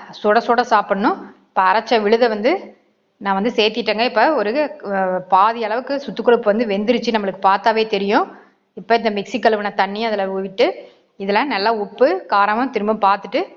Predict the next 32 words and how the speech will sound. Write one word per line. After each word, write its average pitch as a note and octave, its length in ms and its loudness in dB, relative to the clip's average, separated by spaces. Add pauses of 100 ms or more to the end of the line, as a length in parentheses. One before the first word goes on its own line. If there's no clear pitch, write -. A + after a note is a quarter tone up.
(360)
இதை G3 120 0
கொஞ்சம் G3+ 280 -2
நல்லா G3 180 2
வேக G3+ 260 0
விட்டுறலாங்க. G3 480 -4 (340)
நல்லா F#3+ 320 0
வேகட்டும், A3+ 520 0
ஒரு G#3+ 160 2 (100)
பதினஞ்சு A3 420 -2
நிமிஷமாவது G#3+ 460 0
இது G#3+ 140 0
வேகணுங்க. G#3 460 0 (420)
இன்னும் A3+ 240 0
கொஞ்சம் G#3+ 260 -2
கூட G#3 140 2
தண்ணி G#3 280 -4
விட்டுக்கலாம், G#3 440 -2 (400)
ரொம்ப G3 220 0
கெட்டியா G#3 380 0
இருக்கு. G#3 220 0
ஏன்னா G#3+ 140 0
அந்த G#3 100 -6
கொழுப்பு A3 300 -2
நல்லா G#3 340 2
அந்த A3 160 0
மசாலா G#3+ 360 0
புடிச்சு G#3 300 -6
வெந்து G3 260 0
வரணும். G3 260 0
பாருங்க, G3 220 0
இந்த F#3+ 220 -2
அளவுக்கு G3 320 0